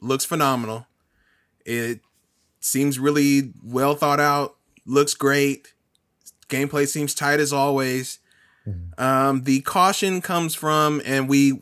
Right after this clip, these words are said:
Speaker 1: touched on this when we did our E three video, is the single player. The fact that we're about,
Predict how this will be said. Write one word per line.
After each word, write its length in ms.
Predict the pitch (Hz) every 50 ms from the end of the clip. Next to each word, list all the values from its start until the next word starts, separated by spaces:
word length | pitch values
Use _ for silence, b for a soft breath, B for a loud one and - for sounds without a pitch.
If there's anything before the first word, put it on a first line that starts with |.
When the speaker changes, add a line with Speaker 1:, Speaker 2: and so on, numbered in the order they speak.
| _ -
Speaker 1:
touched 280 | - 156 147 147 -
on 180 | 151 143 139 131
this 200 | 131 131 127 -
when 120 | 127 123 127
we 100 | 123 123
did 160 | 127 127 120
our 300 | 120 120 113 110 107 - -
E 120 | 131 139
three 160 | 131 131 131
video, 520 | 120 110 110 107 107 101 95 95 101 117 - _ _ _ -
is 320 | 113 117 117 113 110 107
the 140 | 107 113 110
single 280 | - 190 214 196 131
player. 360 | - - 110 95 90 87 - _ _ _ _ _ _ _ _ _ _ _ _ _ _ _
The 180 | - - 127 123
fact 380 | - - 139 147 151 151 147 139
that 600 | 139 139 139 135 131 131 - - - - - - _ _ _ _ _ _ _ - _ _
we're 680 | - 107 110 107 110 127 139 147 156 160 160 160 160 151
about, 920 | - 123 123 123 135 135 135 131 131 135 131 110 - - - - - -